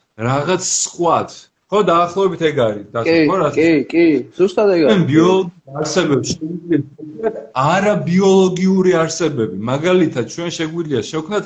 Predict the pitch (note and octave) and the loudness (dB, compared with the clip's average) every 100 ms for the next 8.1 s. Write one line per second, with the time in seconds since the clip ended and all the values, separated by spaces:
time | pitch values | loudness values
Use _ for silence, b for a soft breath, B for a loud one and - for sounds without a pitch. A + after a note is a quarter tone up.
0 | - b b b - F3 F#3+ G3+ G3+ F#3 | -8 b b b -8 0 2 4 4 2
1 | C3 C3 D3+ G3 F#3 D#3+ B2+ C3 F3+ F3 | 2 0 0 2 2 0 0 0 2 0
2 | B2 - - b b b C3 D#3 F#3+ G3+ | -2 -4 -14 b b b -2 2 2 2
3 | G3 - D#3+ B2+ C#3+ C3+ G#2+ B2+ C#3 - | 0 -4 0 0 0 -2 0 0 0 -2
4 | A2+ - G#2+ - G#2+ G2 - b b b | -6 -6 -16 -14 -12 -12 -12 b b b
5 | - D3 E3+ G#3 G#3 - - D#3 A2+ G#2+ | -4 0 2 4 2 0 -2 0 0 -2
6 | - G#3 G3+ C#3 B2 D#3+ D#3 D#3 A#2 G#2 | -6 -4 -2 -2 -2 -4 0 0 0 -2
7 | - C3 D3+ D#3+ B2 G2+ G#2 C#3 G3+ E3 | -6 -2 0 2 0 -2 -2 2 4 4
8 | A2 | 2